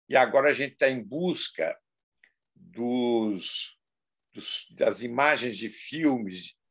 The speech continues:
de peças teatrais, de, de outras imagens familiares e tudo, pra dar essa consistência pro, pro, pro, pro documentário.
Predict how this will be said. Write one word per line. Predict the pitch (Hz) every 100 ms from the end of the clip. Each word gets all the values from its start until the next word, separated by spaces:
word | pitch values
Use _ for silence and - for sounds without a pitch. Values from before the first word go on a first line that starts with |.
| _ _
de | 123
peças | - 123 - 127 117
teatrais, | 110 90 - 117 127 123 92
de, | 87 95 90 _ _ _ _ _
de | -
outras | 170 165 151 113
imagens | 113 127 123 113 104 - _ _ _
familiares | 110 104 104 92 107 127 117 95 90
e | 95 -
tudo, | 143 139 95 87 _ _ _ _ _ _ _
pra | - 120
dar | 110 127 131 131 131
essa | 127 - 139
consistência | - - - 131 - - 131 120 - -
pro, | - 90
pro, | - 98 87 -
pro, | - 85 85 - _ - - _
pro | - 104
documentário. | 113 - 120 113 - 82 -